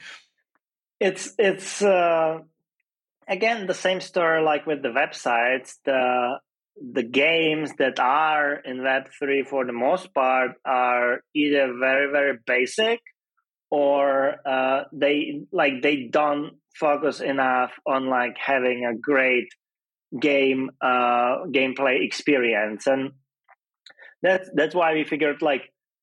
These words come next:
we are convinced that N F Ts and games, uh,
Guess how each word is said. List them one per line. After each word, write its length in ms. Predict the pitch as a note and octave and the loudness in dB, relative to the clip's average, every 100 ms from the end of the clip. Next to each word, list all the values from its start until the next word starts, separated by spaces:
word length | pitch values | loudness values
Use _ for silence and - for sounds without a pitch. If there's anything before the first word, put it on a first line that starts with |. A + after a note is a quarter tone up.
| _ _ _ | _ _ _
we 160 | E3+ B3 | -2 -2
are 200 | - G#3 | 0 0
convinced 680 | - D#3+ C#3 C3+ E3+ - - | 2 0 2 0 0 -10 -4
that 200 | D3+ C3 - | 0 0 0
N 200 | C3 C#3 | 0 0
F 200 | B2+ - | -2 0
Ts 480 | C#3 D3+ F3 E3+ | 2 4 2 0
and 200 | D3 C3 | -4 -2
games, 720 | B2 B2 C3 C#3 D#3+ D3+ - D3+ | 0 2 2 0 -2 -6 -4 0
uh, 540 | C3+ B2+ B2 B2 | 2 2 2 2